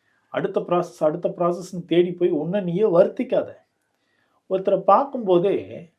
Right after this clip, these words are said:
அவங்க மேல இருக்கிற உன்னுடைய பார்வையை சிம்பிளிஃபை பண்ணிடு அப்படின்னு சொல்லி இந்த விபச்சார பாவத்திலிருந்து எப்படி விலகி நிக்கணும்னு சொல்லி கொடுக்குறாரு.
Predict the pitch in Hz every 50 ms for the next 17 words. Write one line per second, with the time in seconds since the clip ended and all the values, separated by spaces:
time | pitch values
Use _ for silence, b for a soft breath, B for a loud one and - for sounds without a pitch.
0 | _ _ _ _ _ _ _ _ _ _ _ _ _ _ - 131 135 147 151 156
1 | 156 151 143 151 175 220 247 233 208 180 - 170 180 165 151 143 131 127 123 127
2 | - 135 151 156 147 147 151 156 - - - 247 262 262 - - 254 - - 175
3 | 147 - 131 120 113 110 107 104 110 104 104 101 113 143 - 139 120 127 156 175
4 | - - - _ _ _ _ _ _ _ _ _ _ _ _ _ _ - 143 131
5 | 131 117 127 170 175 - 214 202 185 160 147 - 139 127 123 117 117 - 117 110
6 | 113 - 190 185 135 123 123 165 175 175 131 123 120 127 160 180 180 170 135 -
7 | - - 110 131 - - 113 104 - - 101 98 - - - _